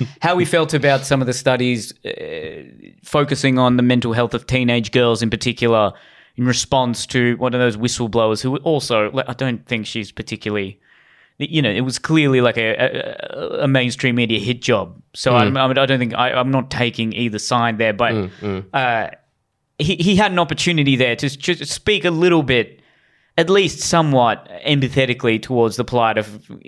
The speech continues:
Speaker 2: teenage girls, but he just, I can't even remember his answer, but it was something about, he was, like, autistically trying to say about how, talk about how that study was actually wrong. And he says, <laughs> "Well, actually, if you look at the study this way, it shows that there was no detrimental effect."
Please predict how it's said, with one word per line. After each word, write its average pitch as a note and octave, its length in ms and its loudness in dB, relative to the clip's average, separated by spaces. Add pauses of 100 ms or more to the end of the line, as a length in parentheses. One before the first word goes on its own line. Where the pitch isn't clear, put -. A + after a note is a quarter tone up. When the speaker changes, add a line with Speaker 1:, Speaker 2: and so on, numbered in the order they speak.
Speaker 2:
teenage A#2 440 0
girls, A#2 400 4
but A#2+ 180 2
he B2+ 140 -2
just, C3 360 -4 (520)
I - 100 -2
can't C4 260 2
even B2+ 200 -2
remember B2 320 0
his G#2+ 120 0
answer, D3+ 400 0
but A#2 120 -2
it A#2+ 80 0
was B2 160 -6
something C#3 440 0
about, A#2 160 0
he B2 60 0
was, B2+ 140 -6
like, B2+ 120 2
autistically C3 640 -4
trying A#2+ 280 0
to A2+ 80 -4
say A#2 240 0
about A2+ 200 2
how, G#2 240 -4 (300)
talk C3 220 0
about A#2 200 2
how A#2+ 160 -2
that A2+ 220 0
study A2 340 -4
was A2 160 -2
actually G#2+ 400 -2
wrong. F#2+ 300 0
And G2+ 80 -6
he G#2 60 -6
says, A2 420 -2 (300)
<laughs> - 300 -20
"Well, C3 100 2
actually, C3+ 340 -2
if G#2+ 80 -4
you B2+ 80 0
look C3+ 120 0
at G#2+ 60 -4
the A2+ 60 -4
study A2 280 -2
this A#2+ 260 -4
way, G2 260 0
it G#2+ 100 -6
shows A2+ 240 0
that A#2 140 -2
there B2+ 120 0
was C3 160 -2
no C#3+ 220 0
detrimental G#2+ 580 -2
effect." - 460 -4